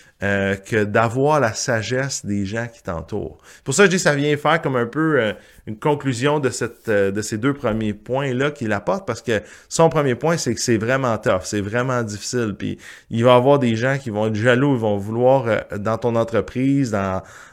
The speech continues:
dans, quand j'ai entreprise, là, je parle pas juste d'une compagnie, là, une compagnie privée, incorporée, c'est pas ça que je parle, je parle de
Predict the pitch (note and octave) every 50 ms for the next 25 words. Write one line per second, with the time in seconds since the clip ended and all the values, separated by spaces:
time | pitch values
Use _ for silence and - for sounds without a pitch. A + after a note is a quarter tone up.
0 | _ - - G2+ G2 E2 C#2+ - - B2+ B2+ B2 D#3 D#3 D3+ D3 B2+ A2 - -
1 | D#3+ D3+ C3 B2 - - A2 G2+ G2+ - B2+ C3 B2+ C3 A2+ A2 G#2+ G2 - -
2 | B2 A2 F#2+ - A2 G#2 G#2 A2 C3+ C#3 A#2+ G2+ G2 F#2+ F#2 F#2 F#2+ F#2+ G2+ A2
3 | G2+ A2+ A#2 B2 A2+ - F#2 G2+ G#2+ G#2 G2 G#2 B2+ C3 A#2 G2+ - A#2 - -
4 | - A2 G#2+ C3+ C3+ - - A#2+ C#3+ D3+ - - C3 C3+ B2+ B2+ B2 B2 B2+ A#2+
5 | A2+